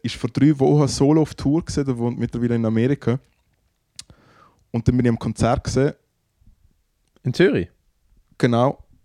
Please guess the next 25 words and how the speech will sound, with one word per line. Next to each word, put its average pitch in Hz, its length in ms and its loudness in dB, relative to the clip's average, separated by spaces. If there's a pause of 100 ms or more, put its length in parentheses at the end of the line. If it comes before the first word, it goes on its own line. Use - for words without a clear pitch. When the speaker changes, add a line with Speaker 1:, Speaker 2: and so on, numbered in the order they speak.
(960)
Speaker 1:
Und 120 320 -4
dann 117 360 0 (200)
hat 110 160 2 (360)
meine 110 400 0 (840)
Begleitung 107 580 -2 (340)
noch 101 320 -4
etwas - 240 -10
vom 104 140 -4
Merchandise 120 580 -2
gekauft. - 420 -8 (1000)
Und 113 160 -2
ich 120 100 4
bin 120 160 0
wie 113 140 -2
so 123 120 -4
me-, 113 200 -4
und 113 100 -8
ich 113 80 -2
hab 113 80 -4
nicht 110 200 -6
so 117 160 -4
ein 110 100 -6
Merch 104 440 -6
wollen, 123 240 -6
so. 131 240 -10